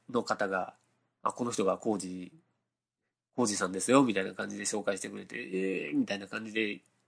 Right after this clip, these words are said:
言ってくれる方もいらっしゃったんで、本当ありがとうございますと思うと同時に、ちょっともうちょっと頑張るんだなと思いましたね。なんか、ポッドキャスト。なんか一人でベラベラ、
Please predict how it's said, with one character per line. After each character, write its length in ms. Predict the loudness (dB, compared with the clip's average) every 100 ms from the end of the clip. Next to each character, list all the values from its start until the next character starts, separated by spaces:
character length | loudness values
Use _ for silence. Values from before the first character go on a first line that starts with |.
| _ _ _ _ _ _ _ -4
言 120 | 0
っ 0 |
て 80 | 4
く 80 |
れ 80 | 4
る 80 | 4
方 160 | 2 0
も 60 |
い 40 | -6
ら 80 |
っ 40 | 0
し 100 | 0
ゃ 40 |
っ 60 | -2
た 100 | -8
ん 60 |
で、 80 | -12
本 140 | -18 -18
当 180 | -16 -16 -12 -8 -6 -4 -6 -8 -12 -16 -20 _
あ 100 | 0
り 80 | 4
が 80 | 6
と 100 | 6
う 40 |
ご 100 | 4
ざ 140 | 4 6
い 40 |
ま 120 | 6
す 100 | 6
と 220 | 6 6 6
思 480 | 8 10 10 10
う 60 | 8
と 160 | 4 -2
同 260 | 2 2 4
時 120 | 2
に、 140 | 0
ち 100 | 0 0
ょ 20 |
っ 20 |
と 120 | 2
も 140 | 4 4
う 40 |
ち 80 | 4
ょ 20 |
っ 40 | 2
と 60 |
頑 200 | 4 4
張 100 | 6
る 80 | 6
ん 40 |
だ 100 | 6
な 240 | 6 6 6
と 100 | 2
思 160 | -4
い 40 | -6
ま 100 | -6
し 80 | -8
た 80 | -2
ね。 320 | 2 2 0
な 100 | -6
ん 80 | -8
か、 100 | -8
ポ 120 | -4
ッ 60 | -4
ド 80 | -2
キ 80 | -4
ャ 60 | -4
ス 60 |
ト。 300 | 2 2 2 -4 _ _ _ _ _ _ _ _ _ _ _ _ _
な 60 | -8
ん 40 |
か 40 | -6
一 60 |
人 180 | 2 2
で 160 | 2 0
ベ 100 | 2
ラ 100 | 2
ベ 80 | 2
ラ、 180 | -2